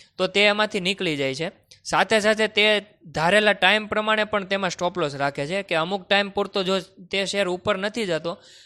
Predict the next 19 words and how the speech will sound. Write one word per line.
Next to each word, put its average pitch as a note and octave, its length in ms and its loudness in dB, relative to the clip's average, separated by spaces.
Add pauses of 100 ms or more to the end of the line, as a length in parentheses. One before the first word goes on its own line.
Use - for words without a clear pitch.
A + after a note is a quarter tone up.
(120)
તો F3+ 80 0
એ G3 200 2
અમુક F#3+ 380 -4
ટાઇમ G#3 180 0
પછી G3 280 -2
નીકળી E3+ 360 -6
જાય B2+ 180 -6
છે. A#2+ 160 -14 (1300)
તે G#3+ 140 4
કહે G#3+ 300 6
છે A3 120 2
કે G#3 120 -4
જ્યારે F#3+ 420 4
તમે G#3 280 -2
માર્કેટમાં F#3+ 580 -2
નીચે F3+ 300 -2
જતા G3+ 260 0
હોવ G#3 240 4
છો, D3+ 240 -8